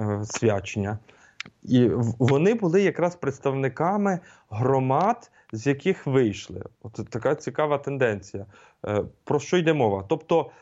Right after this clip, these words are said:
в-, на певній парафії був вірянин, е, на парафії, де вже є священник, який активно брав участь у житті парафії,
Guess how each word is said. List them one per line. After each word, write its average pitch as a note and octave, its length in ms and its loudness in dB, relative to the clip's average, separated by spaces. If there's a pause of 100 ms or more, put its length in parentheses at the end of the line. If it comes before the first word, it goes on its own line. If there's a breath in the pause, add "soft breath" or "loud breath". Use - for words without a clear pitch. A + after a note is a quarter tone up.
(240 loud breath)
в-, B2 140 -6
на C#3 160 0
певній G3 360 -2
парафії B2+ 680 -2 (360 soft breath)
був F3 380 0
вірянин, C3+ 800 2 (240)
е, - 40 -18 (360)
на A#2+ 160 0
парафії, C#3+ 360 0
де B2+ 100 4
вже A#2 160 0
є G#2 160 2
священник, F3+ 640 -2 (360 loud breath)
який F3+ 800 2
активно D#3+ 640 2
брав C3 480 2 (320 soft breath)
участь D3+ 540 -2
у B2+ 100 -4
житті A#2 320 0
парафії, G3 600 0